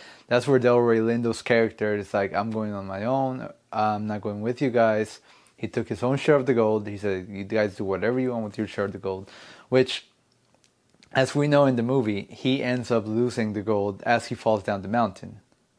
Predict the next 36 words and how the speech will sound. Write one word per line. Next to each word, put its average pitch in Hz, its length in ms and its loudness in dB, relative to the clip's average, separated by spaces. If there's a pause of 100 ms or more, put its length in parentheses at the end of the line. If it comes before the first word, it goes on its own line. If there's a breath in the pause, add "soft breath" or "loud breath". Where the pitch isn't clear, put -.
(880)
And 110 80 -2
he's 113 140 -2
like, 104 120 2
"You 107 80 -4
know 117 180 -4
what? - 140 -10
Fine, 120 380 -10
have 127 260 4
it. 92 140 -6 (120)
Like, 107 220 0
I'm 117 180 -2
done 127 240 2
with 120 100 0
this 110 160 -4
country. 117 320 -2
I'm 107 160 -2
done 107 180 0
with 104 140 -6
this. 104 240 0
I'm 101 140 -4
done 104 180 -4
with 101 80 -6
this 95 180 -8
war." 117 280 2 (760 loud breath)
War, 127 560 6 (1400)
even 135 220 0
though 143 120 6
the 120 120 4
war 117 180 4
is 101 100 -10
not 113 220 2
over, 113 220 2
it's 95 120 -8
really 107 280 0
not 98 240 -2
over. 90 280 -4